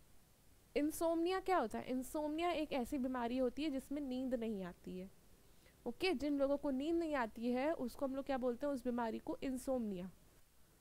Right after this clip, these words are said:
तो उसका synonym क्या बनेगा यहाँ पे? Treatment? No। Disease? No। Sleeplessness? Yes। Sleeplessness means क्या हुआ? नींद नहीं आना।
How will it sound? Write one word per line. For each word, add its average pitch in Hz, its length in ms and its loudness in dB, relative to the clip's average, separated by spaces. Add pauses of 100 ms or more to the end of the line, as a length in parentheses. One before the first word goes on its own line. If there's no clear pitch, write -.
(760)
तो 370 160 8
उसका 359 580 10
synonym 320 520 6
क्या 381 160 8
बनेगा 277 320 4
यहाँ 208 200 0
पे? 208 200 -6 (400)
Treatment? 294 640 2 (400)
No। 226 200 4 (760)
Disease? 247 640 2 (440)
No। 254 280 2 (640)
Sleeplessness? 349 960 2 (380)
Yes। 233 440 2 (140)
Sleeplessness 277 760 -4
means 294 200 -6
क्या 277 140 -2
हुआ? 285 160 0
नींद 320 420 -2
नहीं 247 360 0
आना। 202 300 -6